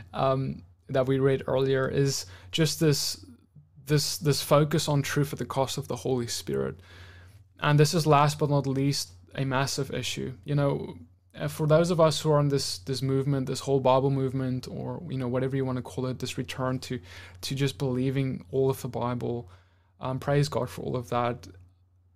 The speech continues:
<sighs> Mo-, the, the thing is, you know, we have seen now that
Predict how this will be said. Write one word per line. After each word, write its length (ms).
<sighs> 1040
Mo-, 340
the, 180
the 160
thing 260
is, 260
you 80
know, 220
we 240
have 560
seen 480
now 500
that 280